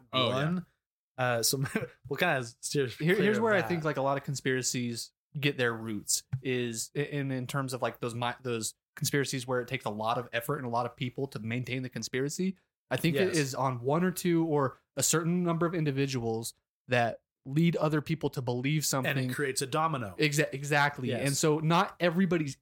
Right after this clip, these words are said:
Speaker 3: in on the conspiracy, but enough people have convinced you to not combat the conspiracy to where it's like, "Oh, something's
Speaker 2: And then it
Speaker 3: going on here."
Speaker 2: happens. Yeah.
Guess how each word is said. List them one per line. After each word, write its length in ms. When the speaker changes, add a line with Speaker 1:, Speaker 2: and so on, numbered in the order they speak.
Speaker 3:
in 200
on 260
the 60
conspiracy, 760
but 80
enough 300
people 240
have 160
convinced 500
you 100
to 140
not 380
combat 480
the 60
conspiracy 760
to 80
where 160
it's 120
like, 160
"Oh, 140
something's 340
Speaker 2:
And 80
then 80
it 40
Speaker 3:
going 100
on 120
here." 120
Speaker 2:
happens. 240
Yeah. 180